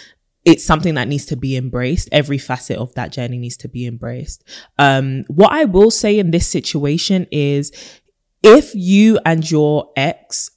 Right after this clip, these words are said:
are, you know, still feeling some type of way about each other, obviously there's still, well, there was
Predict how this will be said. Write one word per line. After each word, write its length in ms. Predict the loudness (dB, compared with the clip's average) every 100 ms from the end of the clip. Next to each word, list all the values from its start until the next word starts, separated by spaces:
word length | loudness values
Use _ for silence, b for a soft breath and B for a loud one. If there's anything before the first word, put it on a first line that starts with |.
| 2
are, 320 | 2 2 0
you 120 | -2
know, 300 | -2 -2 -4
still 300 | -4 0 0
feeling 420 | 0 -2 0 -2
some 160 | -4 -4
type 220 | -4 -2
of 80 | 0
way 160 | 0
about 240 | -2 -4 -4
each 200 | -6 -4
other, 140 | -4
obviously 280 | -4 -4 -6
there's 200 | -4 -6
still, 340 | -6 -4 -4 -4
well, 160 | -6
there 180 | -6 -6
was 380 | -4 -4 -4 -6